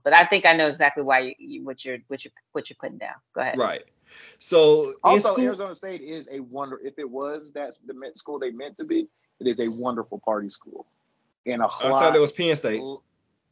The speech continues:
Speaker 3: no, well, it was, well, it's like a top five party school, and
Speaker 2: Okay.
Speaker 3: they have the best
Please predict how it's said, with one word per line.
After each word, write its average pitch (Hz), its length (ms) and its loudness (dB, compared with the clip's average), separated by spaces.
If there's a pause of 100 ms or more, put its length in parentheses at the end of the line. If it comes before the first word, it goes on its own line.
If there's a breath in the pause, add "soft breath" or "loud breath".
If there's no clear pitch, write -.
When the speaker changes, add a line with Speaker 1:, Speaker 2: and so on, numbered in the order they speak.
(500)
Speaker 3:
no, 117 360 -10
well, 131 380 -6
it 127 40 -14
was, 143 180 -14
well, 175 100 -2
it's 202 100 -6
like 202 120 -4
a 147 40 -12
top 151 300 -14
five 139 240 -10 (320)
party 135 180 -12
school, 117 320 -20 (360)
and 135 100 -14
Speaker 2:
Okay. 107 280 -6
Speaker 3:
they 151 60 -2
have 135 440 -2 (560)
the 139 120 -8 (120)
best 151 340 -6